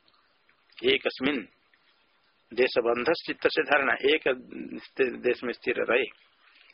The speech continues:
तत्र प्रत्येकतानता ध्यान लगातार चले, तुल्य प्रत्यावृत्ति, प्रत्येकतानता है, तुल्य प्रत्यय की आवृत्ति, एक परमात्मा है, बराबर उसी चिंतन ज्ञान की आवृत्ति लगातार उसी का चिंतन।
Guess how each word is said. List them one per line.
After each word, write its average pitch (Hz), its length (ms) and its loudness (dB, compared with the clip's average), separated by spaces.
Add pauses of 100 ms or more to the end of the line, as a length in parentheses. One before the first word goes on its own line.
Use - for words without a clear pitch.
(440)
तत्र 123 280 2
प्रत्येकतानता 117 1000 0
ध्यान 107 380 -2
लगातार 110 600 -2
चले, - 240 -4 (540)
तुल्य 151 240 4
प्रत्यावृत्ति, 120 720 -2 (160)
प्रत्येकतानता 120 760 0
है, - 240 -8 (300)
तुल्य 165 240 4
प्रत्यय 165 320 2
की 156 100 0
आवृत्ति, 131 340 0 (320)
एक 139 260 2
परमात्मा 127 580 2
है, 156 180 0 (440)
बराबर 135 500 4
उसी 131 240 -4
चिंतन 113 560 -2
ज्ञान 110 360 -2
की 110 240 -4
आवृत्ति 107 320 -2
लगातार 107 440 0
उसी 147 180 -4
का 151 120 2
चिंतन। 110 320 -8